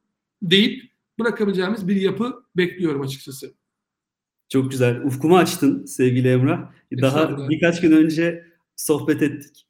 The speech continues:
Speaker 2: ama o kadar zaman azmış ki, e, iyi ki de hemen tekrar buluşup, e,
Speaker 1: Sağ ol.
Speaker 2: konuştuk.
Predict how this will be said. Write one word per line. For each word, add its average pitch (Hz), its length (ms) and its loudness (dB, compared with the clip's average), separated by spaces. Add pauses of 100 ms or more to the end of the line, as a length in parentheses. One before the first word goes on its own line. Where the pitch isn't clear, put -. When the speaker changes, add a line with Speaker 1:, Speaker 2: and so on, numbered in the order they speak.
Speaker 2:
ama 160 500 -4 (140)
o 131 100 -2
kadar 156 520 0
zaman 135 340 0
azmış 160 400 -2
ki, 233 360 -8 (120)
e, 131 320 -2
iyi 143 180 0
ki 151 120 -8
de 147 80 0
hemen 143 280 -4 (440)
tekrar 135 400 -4
buluşup, 135 420 -6 (400)
e, 117 480 -4
Speaker 1:
Sağ 135 120 -8
ol. 127 80 0
Speaker 2:
konuştuk. 127 400 -4